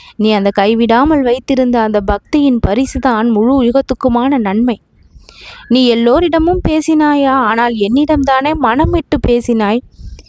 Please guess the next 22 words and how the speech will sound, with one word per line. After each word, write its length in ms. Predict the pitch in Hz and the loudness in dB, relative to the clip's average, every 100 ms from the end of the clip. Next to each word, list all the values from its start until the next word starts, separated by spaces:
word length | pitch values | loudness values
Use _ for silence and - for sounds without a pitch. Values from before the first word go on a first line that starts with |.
| - - - - - - - - | -20 -20 -18 -16 -18 -18 -4 0
எல்லோரிடமும் 800 | 220 247 254 359 339 330 311 339 | 2 2 2 2 0 0 0 0
சொன்னாயா 560 | 311 285 339 339 311 285 | 0 0 2 2 2 2
நீ? 140 | 277 269 | 2 0
ஆனால் 340 | 175 269 262 | 0 0 0
என்னிடம்தானே 800 | 214 233 285 294 302 320 320 285 294 | 0 0 2 0 0 -2 0 0 0
மனமிட்டு 520 | 240 254 320 - 370 | 0 -2 -4 -4 -2
சொன்னாய். 540 | 311 269 269 254 240 269 _ _ _ _ - - - | 0 0 2 0 -2 -4 _ _ _ _ -20 -20 -6
அத்தனைக்குமான 880 | 202 - - 208 240 269 302 277 254 | -6 -4 -4 -2 -2 0 0 2 2
பதில் 320 | 233 226 320 277 | 0 0 0 0
என்னிடம் 400 | 208 240 247 311 | 0 0 0 0
இருந்துதான் 500 | 247 269 269 254 285 | 0 0 -2 -2 -2
உனக்கு 320 | 277 262 254 | -2 -2 -4
கிடைக்கவும் 600 | 220 190 269 - 262 180 185 | -2 -2 -2 0 0 0 -2
செய்யும். 360 | 185 196 220 - - - - - - - - - - - - - - - - | -2 -2 -4 -8 -16 -12 -10 -12 -14 -20 -20 -20 -20 -18 -18 -18 -20 -20 -6
முருகா, 440 | 214 220 220 214 214 254 | 0 2 2 0 0 0
உன்னை 360 | 208 214 214 277 | 0 -2 0 0
நம்பி 360 | 285 269 285 294 | 0 0 -2 -2
இருக்கின்றேன். 720 | 269 277 - 277 254 269 247 - _ _ - _ - | -2 -4 -2 -2 0 -2 -2 -6 _ _ -20 _ 0
நீ 120 | 220 247 | 2 4
மட்டும்தான் 680 | 226 196 - 285 233 226 302 | 2 -2 -2 -2 0 2 2
எனக்கு 360 | 269 247 - 262 | 0 -2 -2 -2
கதி. 280 | 220 214 | -2 0